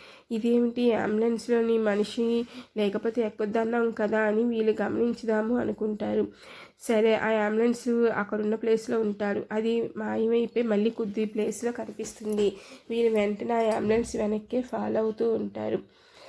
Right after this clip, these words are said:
అందులోని ఒక లేడీ కనిపిస్తుంది. ఈ లేడీ ఫోటో తీద్దాము అనేసి ఫోటో తీస్తారు. తీసి, ఆ, వెళ్తూ ఉంటారు. ఆ అంబులెన్స్లోని వేరే వ్యక్తులు ఇలాగే,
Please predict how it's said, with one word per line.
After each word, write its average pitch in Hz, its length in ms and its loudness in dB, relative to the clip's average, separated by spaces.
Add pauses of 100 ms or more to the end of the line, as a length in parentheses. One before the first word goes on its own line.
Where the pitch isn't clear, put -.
(220)
అందులోని 220 560 2
ఒక 220 200 0
లేడీ 208 380 2
కనిపిస్తుంది. 214 920 -6 (360)
ఈ 240 180 2
లేడీ 220 460 4
ఫోటో 233 320 0
తీద్దాము 220 540 0
అనేసి 220 540 2 (260)
ఫోటో 226 200 -4
తీస్తారు. - 760 -10 (800)
తీసి, 220 420 2 (840)
ఆ, 220 360 6
వెళ్తూ 214 480 2
ఉంటారు. 208 600 0
ఆ 214 60 -2
అంబులెన్స్లోని 220 1000 0
వేరే 208 360 2
వ్యక్తులు 220 420 -2
ఇలాగే, 220 380 2